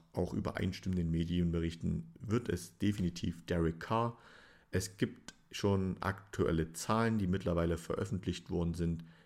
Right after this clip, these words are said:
Er unterschreibt wohl für vier Jahre. Das soll auch schon fest sein. Er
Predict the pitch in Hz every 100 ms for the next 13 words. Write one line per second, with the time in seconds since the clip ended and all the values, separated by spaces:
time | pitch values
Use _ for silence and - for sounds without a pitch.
0 | - 92 98 87 - 123 123 - 95 -
1 | 85 - 85 82 110 151 139 127 - _
2 | _ _ _ _ _ _ - - 104 -
3 | 90 123 120 110 104 - 110 - 101 98
4 | 101 - - - - _ - 87 87 -